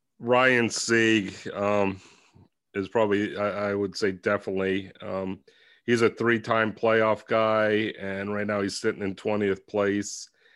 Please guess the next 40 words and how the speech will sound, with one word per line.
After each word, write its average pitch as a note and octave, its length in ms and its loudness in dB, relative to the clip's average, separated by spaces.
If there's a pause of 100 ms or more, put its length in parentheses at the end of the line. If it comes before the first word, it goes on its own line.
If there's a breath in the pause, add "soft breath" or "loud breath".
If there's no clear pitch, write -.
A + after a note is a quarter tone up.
(480 soft breath)
Uh, F2 320 -8
he's F#2+ 240 -4
fifty G#2+ 420 -4
points G2 500 -4
<laughs> - 0 -
out G2+ 240 2
of G#2 100 -2
the G2+ 60 -2
playoffs G#2 440 -2
right G2+ 140 -2
now, G2 180 -4 (480 soft breath)
and B2 140 0
just B2 220 0 (260)
a A2 160 2
mixed A#2 420 0
bag G#2+ 560 2
up A2+ 180 -4
and G#2 160 -2
down. G2+ 380 0
His G2+ 160 -2
last A2 340 0
four A2+ 140 2
races, A2 680 0 (640)
he's G2+ 180 -8
got A2 160 0
a G2+ 60 0
thirty-seventh A#2+ 920 2
and B2 100 2
a G2 40 2
thirty-eighth, A2+ 680 2
and G#2+ 120 -4
then G#2 140 -2
he's G2+ 140 -4
got G#2 180 0
an G2+ 180 -2
eighth G2 220 -2
and F#2+ 100 -4
a F2+ 60 -4
tenth. F2 380 -8
So, F2 340 -8